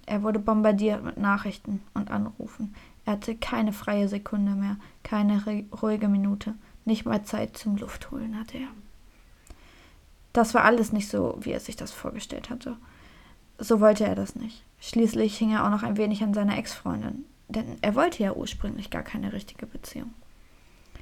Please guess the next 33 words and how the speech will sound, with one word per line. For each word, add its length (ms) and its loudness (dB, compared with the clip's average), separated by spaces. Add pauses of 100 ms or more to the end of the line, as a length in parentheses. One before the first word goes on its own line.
(520)
Zwischenzeitlich 840 2
hatte 180 -2
Poston 460 0
bereits 300 -2
schon 140 0
andere 320 4
Frauen 420 -2
kennengelernt, 640 -2
denn 120 4
die 220 0
On-Off-Beziehung, 880 0
die 100 0
sie 180 -2
hatten, 340 -2
führte 360 -6
ja 160 -2
offensichtlich 640 -10
zu 160 -12
nichts. 420 -10 (760)
Laut 240 6
Aussagen 520 6
war 140 4
es 140 0
für 120 -4
ihn 380 0
auch 160 -4
eher 220 0
eine 200 4
Liebelei 800 2
als 160 -10
eine 240 -8
richtige 400 -14
Beziehung. 600 -12